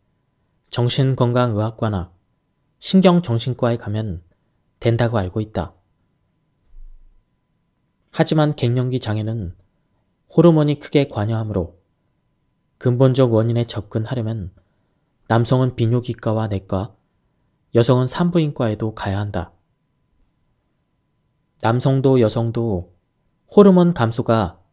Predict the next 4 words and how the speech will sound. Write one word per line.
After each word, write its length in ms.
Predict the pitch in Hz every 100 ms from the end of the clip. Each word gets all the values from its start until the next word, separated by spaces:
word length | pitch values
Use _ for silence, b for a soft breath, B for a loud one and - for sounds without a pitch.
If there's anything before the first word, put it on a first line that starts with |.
| _ _ _ _ -
갱년기 460 | 117 123 127 127
장애의 360 | - 110 117 117
큰 200 | - 147
원인이다. 640 | 104 98 107 107 92 82